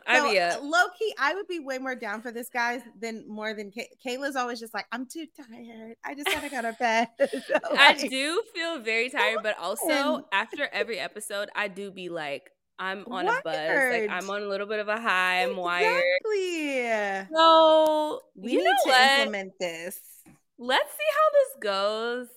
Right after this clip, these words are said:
Speaker 1: And
Speaker 2: This
Speaker 1: maybe
Speaker 2: might be
Speaker 1: we
Speaker 2: a
Speaker 1: can, like, do a
Speaker 2: thing.
Speaker 1: live, like, post-show reaction.
Speaker 2: Wouldn't that be
Speaker 1: Live on our
Speaker 2: amazing?
Speaker 1: channel. That actually would be really fire.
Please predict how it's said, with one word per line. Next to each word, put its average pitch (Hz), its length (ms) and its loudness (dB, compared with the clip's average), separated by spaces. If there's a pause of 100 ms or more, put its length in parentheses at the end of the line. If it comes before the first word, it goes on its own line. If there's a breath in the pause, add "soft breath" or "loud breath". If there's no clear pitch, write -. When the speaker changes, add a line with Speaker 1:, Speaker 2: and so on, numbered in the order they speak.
(260)
Speaker 1:
And 208 480 0
Speaker 2:
This 208 160 -4
Speaker 1:
maybe 403 60 0
Speaker 2:
might 370 200 -2
be 311 100 0
Speaker 1:
we 262 40 0
Speaker 2:
a 247 80 0
Speaker 1:
can, 427 100 -4
like, 427 120 0 (240)
do 233 120 0
a 226 40 2
Speaker 2:
thing. 220 80 0
Speaker 1:
live, 180 580 2
like, 180 240 -6
post-show 165 840 -4
reaction. 147 1000 -8
Speaker 2:
Wouldn't 233 380 -4
that 285 180 2
be 262 180 -4
Speaker 1:
Live 226 40 -2
on 170 80 0
our 165 180 4
Speaker 2:
amazing? 247 300 2
Speaker 1:
channel. 226 760 -8 (520)
That 262 180 -8
actually 240 300 -6
would 160 100 -12
be 143 80 -18
really - 180 -14
fire. - 380 -12